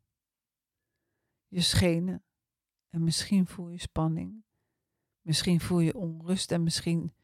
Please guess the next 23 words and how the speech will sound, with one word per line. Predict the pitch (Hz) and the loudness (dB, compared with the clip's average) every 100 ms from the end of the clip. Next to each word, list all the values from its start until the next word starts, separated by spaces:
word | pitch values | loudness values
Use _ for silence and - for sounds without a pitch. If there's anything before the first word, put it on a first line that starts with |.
| _ _ _ _ | _ _ _ _
vermoeidheid. | - 190 175 160 156 175 160 180 - - - _ _ _ _ _ _ _ _ _ _ _ _ _ _ _ _ - | 0 2 4 4 2 0 0 -2 -8 -20 -20 _ _ _ _ _ _ _ _ _ _ _ _ _ _ _ _ 0
Je | 202 | 4
hoeft | 208 208 | 4 4
niks | 202 202 - - - | 2 0 0 -6 -2
weg | 165 170 - - _ | 4 4 2 -6 _
te | 170 - | -4 6
toveren | 170 165 - 147 | 8 8 4 0
of | 165 | 2
weg | 160 - - | 4 2 -2
te | - 160 | 0 4
maken. | 156 151 147 - 151 - _ _ _ _ _ _ _ _ | 6 4 2 -4 -10 -12 _ _ _ _ _ _ _ _
Je | 175 160 | 0 4
zenuwstelsel | 175 175 180 160 - 156 156 - 160 | 6 6 6 4 6 4 4 4 0
probeert | - 165 160 160 | 0 4 4 6
jou | 165 170 | 6 4
alleen | 180 165 170 175 | 4 4 4 4
maar | 180 | 4
te | - | 2
beschermen. | 170 165 - 240 208 143 147 151 _ _ _ _ _ _ _ _ _ _ _ _ _ _ _ - | 2 2 2 2 2 2 0 -2 _ _ _ _ _ _ _ _ _ _ _ _ _ _ _ -8
En | 185 | 0
adem | - 160 160 | 2 2 2
rustig | 156 165 - 165 | 4 4 4 2
door | 165 151 151 156 | 4 6 6 4